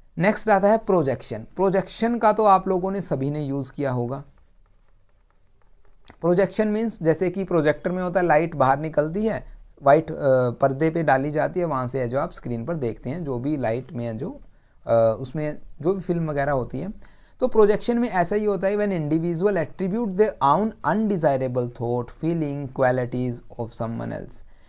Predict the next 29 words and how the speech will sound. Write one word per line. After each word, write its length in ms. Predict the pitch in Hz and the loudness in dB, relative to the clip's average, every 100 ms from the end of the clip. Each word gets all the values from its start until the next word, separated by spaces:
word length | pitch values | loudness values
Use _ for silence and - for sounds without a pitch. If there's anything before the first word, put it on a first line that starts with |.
| - | -8
किसी 220 | 208 220 | -4 0
दूसरे 360 | 185 175 170 160 | 2 2 2 0
पर 140 | 160 | 2
डालते 380 | 127 90 92 110 | 0 0 -4 -6
जा 160 | 107 95 | -4 -6
रहे 140 | - | -8
हैं। 140 | - - 202 | -14 -18 -2
जैसा 240 | 131 131 156 | 0 2 0
कि 100 | 165 | 0
मैंने 240 | 160 165 | -2 -2
एक 140 | 165 | -4
प्रीवियस 380 | - 139 156 160 156 | -4 -2 -2 -4 -2
वीडियो 360 | 135 131 165 | -2 0 0
भी 100 | 156 | 0
इस 180 | 160 143 | -4 -6
पे 100 | 160 | -4
बनाई 320 | 139 135 127 | -2 -2 -4
थी, 160 | 127 196 | -6 -8
उसमें 240 | 131 151 | -8 -6
मैंने 180 | 147 143 | -6 -6
एग्जांपल 360 | 147 135 120 127 | -4 -2 -2 -4
दिया 260 | 123 123 | -4 -4
था 240 | 131 214 - - - - | -4 -8 -10 -20 -20 -8
कि 120 | 208 | -2
एक, 160 | 226 - | -2 -2
अ, 480 | - 147 139 139 135 123 | -4 4 6 6 4 0
हस्बैंड 300 | 139 175 185 | 0 2 4
वाइफ 300 | 165 165 160 | 4 4 -2
है, 140 | 175 | -6